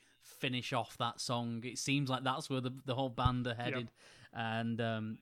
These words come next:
Speaker 1: yeah, I lis-, I listened to that actually just before we started recording. Absolutely love that track. Although I've never really listened to Fourth, so maybe I'll do that
Speaker 2: It goes
Speaker 1: now.
Speaker 2: downhill quite swiftly after, after that. It's not a bad album, but it's, but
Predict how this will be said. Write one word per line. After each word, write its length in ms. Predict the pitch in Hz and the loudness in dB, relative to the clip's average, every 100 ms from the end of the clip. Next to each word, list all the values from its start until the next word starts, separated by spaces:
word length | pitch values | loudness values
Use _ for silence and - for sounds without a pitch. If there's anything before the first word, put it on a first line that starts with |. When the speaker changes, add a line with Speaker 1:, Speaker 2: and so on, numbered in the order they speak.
| _ | _
Speaker 1:
yeah, 300 | 135 127 120 | 4 6 8
I 120 | 131 | 8
lis-, 260 | 131 135 - | 6 2 0
I 80 | 127 | 0
listened 280 | 139 127 135 | 2 2 0
to 60 | 131 | 0
that 140 | 120 | 0
actually 260 | 127 - 117 | 0 -4 -4
just 220 | 123 - | -4 -2
before 260 | 123 127 | -4 -4
we 60 | 117 | -6
started 320 | - 117 113 | -6 -6 -6
recording. 420 | 117 127 120 120 - - - _ _ | -8 -4 -2 -4 -8 -16 -20 _ _
Absolutely 880 | 120 - - 131 127 117 113 113 113 _ _ | -2 -2 -4 -2 -2 -2 -6 -8 -10 _ _
love 340 | 131 123 127 113 | -6 -2 -2 -4
that 200 | 117 - | -6 -4
track. 340 | 127 117 - | -4 -4 -2
Although 240 | 143 156 190 | -2 0 2
I've 140 | 180 | 2
never 200 | 190 190 | 2 2
really 180 | 196 185 | 2 2
listened 240 | 185 214 | 2 0
to 60 | 185 | -2
Fourth, 420 | - 196 214 - - _ _ _ _ - | 0 2 2 0 -10 _ _ _ _ -14
so 500 | - 151 147 147 131 - - _ | 0 4 4 4 0 -8 -20 _
maybe 320 | 139 147 143 | 2 4 6
I'll 100 | 147 | 6
do 180 | 135 143 | 6 6
that 180 | 139 151 | 6 4
Speaker 2:
It 40 | 170 | 4
goes 80 | 131 | 4
Speaker 1:
now. 40 | |
Speaker 2:
downhill 420 | 127 156 147 147 | 4 2 -2 -2
quite 240 | 131 143 143 | -2 -4 -4
swiftly 380 | 143 131 - 127 | -4 -4 -2 -2
after, 300 | 120 - - | -2 -8 -10
after 220 | 139 - | -8 -6
that. 160 | 131 131 | -4 -2
It's 80 | 143 | 4
not 160 | 185 | 6
a 20 | 160 | 8
bad 200 | 151 143 | 6 6
album, 320 | 135 131 127 | 6 4 2
but 120 | 123 | 0
it's, 180 | 135 - | -2 -4
but 320 | 165 135 147 | -6 -2 -2